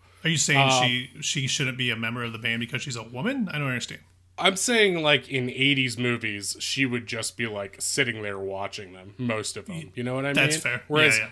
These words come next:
Speaker 2: whereas in this one, she actually gets to be a character with agency who has, has the fun.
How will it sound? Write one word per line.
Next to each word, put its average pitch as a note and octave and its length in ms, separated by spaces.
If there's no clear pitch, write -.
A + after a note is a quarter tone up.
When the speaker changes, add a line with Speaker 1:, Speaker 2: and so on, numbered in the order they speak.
Speaker 2:
whereas D#3+ 260
in D3+ 140
this D3 200
one, C#3+ 140
she C3+ 160
actually B2+ 300
gets A#2+ 260
to B2 60
be A2+ 120
a A2 60
character A#2 400
with G#2+ 200
agency A2+ 680
who A2 80
has, G#2+ 300
has C3 340
the C3 100
fun. C3 400